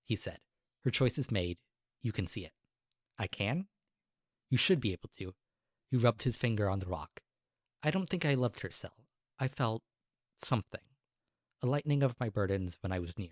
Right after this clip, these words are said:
her. She reminds me of someone." Now, like, this is, like, Brandon being super subtle, 'cause it's like, uh, Tien would, like, always bring him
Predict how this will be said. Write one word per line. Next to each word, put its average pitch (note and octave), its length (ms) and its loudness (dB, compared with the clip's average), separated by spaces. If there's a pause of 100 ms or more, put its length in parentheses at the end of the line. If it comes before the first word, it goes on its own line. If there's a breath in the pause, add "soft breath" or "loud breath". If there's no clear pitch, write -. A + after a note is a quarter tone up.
her. - 80 -20 (680)
She B2 240 4
reminds G#2+ 460 2
me G2+ 80 -6
of - 120 -20
someone." - 200 -10 (1120)
Now, A2+ 180 2
like, G2+ 240 0 (360)
this F#3 180 2
is, C#3 100 0
like, B2 240 0 (180)
Brandon A2 480 4
being F#2+ 220 -2
super F#2+ 320 -2
subtle, F2 420 -4
'cause G2 180 -4
it's F#2 140 -2
like, F2 140 -4 (760)
uh, - 60 -14 (120)
Tien A#2+ 460 6
would, G#2+ 180 2
like, G2+ 220 0
always G2+ 320 2
bring G2 340 0
him E2+ 360 -4